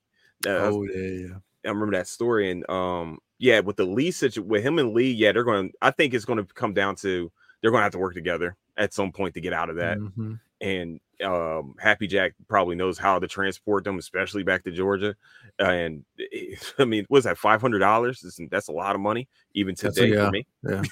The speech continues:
Speaker 1: <laughs>
Speaker 2: That's
Speaker 1: So,
Speaker 2: a lot of money.
Speaker 1: you know, and it, it's, it, it, those two are gonna have to work together just because, you know, just survival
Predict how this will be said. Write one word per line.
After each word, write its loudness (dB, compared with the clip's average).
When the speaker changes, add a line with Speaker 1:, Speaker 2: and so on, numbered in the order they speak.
Speaker 1:
<laughs> 10
Speaker 2:
That's 2
Speaker 1:
So, 8
Speaker 2:
a 12
lot 8
of 4
money. 2
Speaker 1:
you -16
know, -2
and -6
it, 4
it's, 2
it, 6
it, 4
those 4
two 2
are 4
gonna 2
have 0
to -4
work 0
together 2
just -6
because, -2
you -4
know, -2
just -14
survival -2